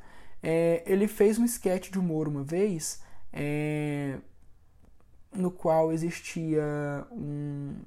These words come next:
certo, um certo jovem que tava dançando na igreja e o humor consistia em zoar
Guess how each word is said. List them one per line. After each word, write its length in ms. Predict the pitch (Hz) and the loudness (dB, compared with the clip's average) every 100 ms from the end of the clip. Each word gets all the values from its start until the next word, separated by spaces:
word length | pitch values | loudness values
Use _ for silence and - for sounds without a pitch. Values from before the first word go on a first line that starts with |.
| - | -18
certo, 1120 | - - 156 151 - - 147 147 143 139 131 135 - - - - - - - - - - - - | -12 -4 -2 -2 -6 -4 0 2 0 -2 -4 -10 -16 -20 -20 -20 -20 -20 -20 -20 -20 -20 -14 -6
um 80 | 240 | 0
certo 360 | 247 240 240 | 2 2 2
jovem 500 | 190 202 202 220 285 - - - - | 4 6 6 6 0 -6 -14 -14 -14
que 320 | - 180 175 | -6 -4 -2
tava 240 | 160 160 170 | -2 0 2
dançando 460 | 175 175 - 165 165 | 2 0 -2 -2 0
na 100 | 196 | 0
igreja 540 | 190 185 185 202 - - - - - - | 2 4 4 2 -2 -8 -16 -14 -14 -4
e 600 | 165 165 170 175 190 - - - - - - - - | -2 0 0 0 -2 -6 -16 -20 -20 -20 -20 -6 4
o 220 | 240 311 | 6 8
humor 540 | 220 175 180 277 - | 8 8 6 4 0
consistia 880 | - 214 208 214 - - 190 202 269 - - - - - | 0 0 2 -2 -2 -4 0 2 0 -2 -10 -14 -12 0
em 80 | 202 | 2
zoar 680 | 180 202 185 185 196 - | 8 10 10 10 8 2